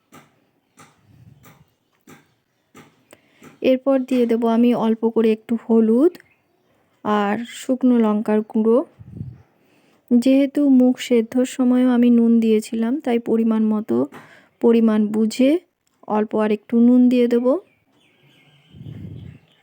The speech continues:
দিয়ে পুরো মশলাটাকে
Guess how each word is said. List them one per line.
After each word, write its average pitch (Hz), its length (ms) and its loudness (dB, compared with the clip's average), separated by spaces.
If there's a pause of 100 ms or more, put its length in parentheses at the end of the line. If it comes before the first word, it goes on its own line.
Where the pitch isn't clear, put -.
(1500)
দিয়ে 254 360 4
পুরো 269 320 0
মশলাটাকে 220 720 0